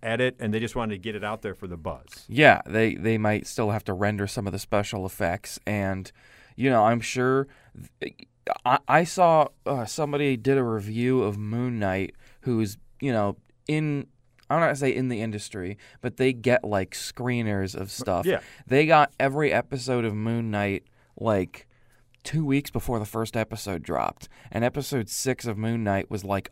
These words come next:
Speaker 2: unfinished, had, like, a timestamp code, had, like, unused special effects or something. So, I mean,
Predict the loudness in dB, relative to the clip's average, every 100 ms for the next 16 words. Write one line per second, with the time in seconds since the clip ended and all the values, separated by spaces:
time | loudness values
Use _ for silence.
0 | -4 -2 -2 -2 -2 0 -2 -4 -10 -16
1 | -20 -12 0 2 2 0 0 -4 -6 -6
2 | -2 -2 -2 -4 -2 -2 -2 -8 -8 -2
3 | 0 0 -2 -6 -20 -6 -4 0 0 0
4 | -2 -2 -2 -4 -2 0 0 -2 -2 0
5 | -2 -4 -8 -8 -6 -8 -4 0 0 -2
6 | -14 -20 0 2 4 2